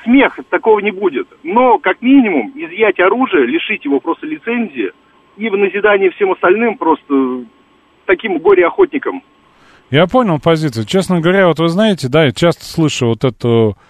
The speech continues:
Speaker 2: вот эту фразу "в назидание всем остальным", "чтоб другим было неповадно". А я считаю, чтобы другим было неповадно, надо всех, конечно, всех.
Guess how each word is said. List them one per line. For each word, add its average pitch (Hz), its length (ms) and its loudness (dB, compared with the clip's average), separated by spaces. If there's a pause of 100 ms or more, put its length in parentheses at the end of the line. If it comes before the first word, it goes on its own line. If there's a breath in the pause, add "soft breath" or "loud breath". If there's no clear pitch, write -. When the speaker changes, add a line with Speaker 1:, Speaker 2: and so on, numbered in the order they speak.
(500 soft breath)
Speaker 2:
вот 127 220 0
эту 139 360 2 (220)
фразу 156 500 0
"в 101 100 -8
назидание 135 680 2
всем 139 300 0
остальным", 113 580 -2
"чтоб 139 260 -2
другим 151 420 0
было 139 220 2
неповадно". 113 680 0
А 104 40 -4
я 139 160 -2
считаю, 147 280 -2
чтобы 123 260 -8
другим 139 360 -2
было 127 140 0
неповадно, 131 520 0
надо 127 220 -2
всех, 104 300 -6
конечно, 92 540 -16
всех. - 340 -12